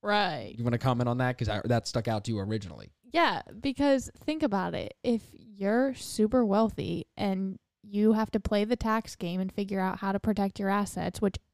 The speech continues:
Speaker 1: every wealthy person
Speaker 2: I wonder what
Speaker 1: does.
Speaker 2: the tax is like where they're at.
Speaker 1: Your kids are the easiest ways to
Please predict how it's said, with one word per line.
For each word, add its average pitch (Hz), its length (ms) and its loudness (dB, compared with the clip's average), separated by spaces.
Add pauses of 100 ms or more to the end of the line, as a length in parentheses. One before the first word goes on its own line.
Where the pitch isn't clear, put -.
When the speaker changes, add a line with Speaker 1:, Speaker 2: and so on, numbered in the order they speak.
Speaker 1:
every 202 280 4
wealthy 226 360 6
person 226 420 2
Speaker 2:
I - 100 2
wonder 254 160 8
what 196 120 8
Speaker 1:
does. 156 80 2
Speaker 2:
the - 60 -4
tax 120 260 0
is 113 100 -4
like 95 160 -2
where 73 100 -4
they're 98 180 -6
at. - 160 -12 (140)
Speaker 1:
Your 240 240 4
kids 269 380 4
are 285 140 6
the 247 220 0
easiest 240 600 2
ways 220 580 2
to 214 380 2